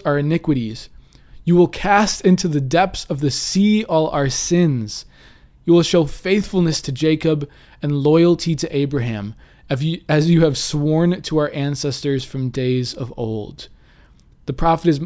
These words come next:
the prophet Micah is saying that we have a God who is faithful to his promises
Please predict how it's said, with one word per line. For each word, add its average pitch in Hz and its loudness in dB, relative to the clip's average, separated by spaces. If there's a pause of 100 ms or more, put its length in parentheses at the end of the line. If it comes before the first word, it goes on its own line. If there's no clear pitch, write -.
(120)
the 151 -2
prophet 165 4
Micah 160 2
is 147 2
saying 151 0
that 139 -2 (520)
we 160 6
have 190 8
a 175 6
God 151 2 (320)
who 160 4
is 135 0
faithful 180 0 (160)
to 151 2
his 147 -2
promises 135 -2